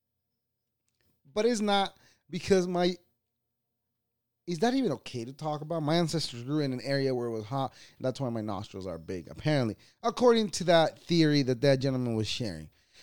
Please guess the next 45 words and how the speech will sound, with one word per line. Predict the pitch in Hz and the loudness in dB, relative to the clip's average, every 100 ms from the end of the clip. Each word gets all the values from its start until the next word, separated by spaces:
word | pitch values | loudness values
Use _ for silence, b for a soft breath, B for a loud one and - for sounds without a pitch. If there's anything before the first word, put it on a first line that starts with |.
| b | b
It | 269 | 0
wa-, | 339 311 - - | 2 0 -2 2
I | |
mean, | 240 220 165 - | 4 4 2 0
it's | 233 208 | -2 -2
dumb. | 147 175 220 202 214 202 b b b b b b b _ _ | 4 6 6 6 4 2 b b b b b b b _ _
It | - 113 | -16 -16
could, | - 110 | -8 -8
is | - 180 | -2 0
it | 262 | 2
dumb? | 220 311 330 269 _ | 6 6 6 -2 _
But | - 127 | -4 -2
is, | 131 | -2
is | 160 170 160 | -2 -4 -4
it | 113 | -10
true? | - 156 165 226 262 b b b | -8 -2 0 0 -2 b b b
What | 240 240 | -2 2
the | 220 | 2
fuck | 247 240 | 4 2
do | - 214 | 0 0
I | 233 277 | 0 0
know, | 240 131 | 0 -2
right? | 123 156 180 - b b - | -2 -2 -2 -6 b b -2
All | 185 214 | 2 4
I | 208 | 2
know | 208 202 | 2 6
is | 185 156 | 6 4
that | 135 123 | 4 4
we're | 123 131 | 4 0
all | - 117 117 110 107 | 0 -2 0 0 -4
one | 95 90 80 - | -6 -10 -12 -14
people. | 82 - - b b b b _ _ 117 | -16 -16 -20 b b b b _ _ -12
I | |
don't | 143 | -6
even | 139 | -4
know | 147 | -4
what | 143 | -6
the | |
fuck | 135 139 135 | -8 -8 -4
I | |
was | 123 | -6
going | 123 131 120 | -4 -4 -6
with | 113 | -2
that, | 143 107 90 | -2 -2 -6
but | 90 | -16